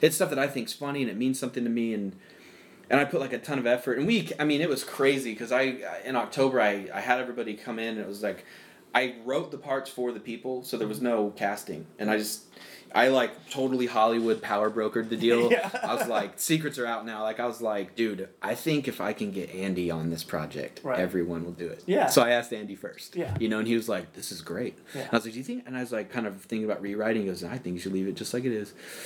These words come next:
Speaker 1: you know, and I'm like, "Okay, cool." And then, like, I asked Wesleyan 'cause I knew him, and, and then I just kind of trickled out, and I got everybody to commit.
Speaker 2: Yeah.
Speaker 1: And, uh, we got together for the first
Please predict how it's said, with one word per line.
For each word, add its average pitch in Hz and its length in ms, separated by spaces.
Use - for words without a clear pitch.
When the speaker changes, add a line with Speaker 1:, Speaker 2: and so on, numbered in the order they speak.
Speaker 1:
you 104 80
know, 107 300
and 107 100
I'm 104 80
like, 95 180
"Okay, 131 220
cool." 131 320
And 95 100
then, 98 140
like, 92 240
I 92 40
asked 98 200
Wesleyan 101 380
'cause 110 100
I 98 60
knew 92 180
him, 95 300
and, 90 320
and 101 120
then 120 80
I 120 60
just 120 140
kind 139 120
of 117 100
trickled 127 340
out, 123 140
and 101 60
I 101 60
got 104 220
everybody 135 420
to 127 60
commit. 117 260
Speaker 2:
Yeah. - 140
Speaker 1:
And, 117 320
uh, 101 380
we 131 140
got 131 140
together 123 280
for 123 140
the 107 100
first - 640